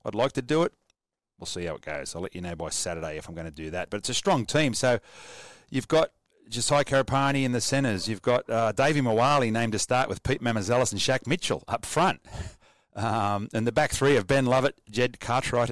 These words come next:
and Dale, uh, Tallis Duncan. So that is a powerful back row if that remains like that. I'm not gonna say that J D's gonna change any of the extended bench, but if he does, this is, this will change. But as that stands, that is a strong lineup. Um, and then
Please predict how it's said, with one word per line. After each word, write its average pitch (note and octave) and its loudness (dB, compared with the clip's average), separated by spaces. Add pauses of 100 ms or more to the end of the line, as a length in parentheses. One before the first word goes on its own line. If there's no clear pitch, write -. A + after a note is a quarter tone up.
and G#2 -4 (140)
Dale, A2+ 0
uh, G2+ 0
Tallis B2+ 0
Duncan. - -4 (440)
So A#2 4
that B2 2
is D3 2
a C#3 2
powerful C3 0
back A#2+ 2
row C#3 4
if - 0
that C3+ 0
remains A2 -2
like A#2 0
that. C3+ -2
I'm C3+ -6
not - -8 (240)
gonna G2+ -6
say A2 0
that F#2+ -4 (160)
J G#2 -2
D's F#2+ -2
gonna F#2 -4
change G2+ -4
any G#2 -2
of F#2 -6
the F2 -4
extended F#2 -6
bench, D3+ -2
but G#2+ -2
if G#2 -6
he F#2 -8
does, G2+ 0
this G#2 -6
is, F#2 -6
this A#2+ -4
will F#2 -8
change. B2+ 0
But G#2+ 0 (560)
as B2+ 4
that A2 0
stands, A2+ 0
that B2 0
is A2 -2
a G2 -2
strong G2+ -4
lineup. F2 -4 (2000)
Um, G#2 0
and G#2+ 0
then A2 0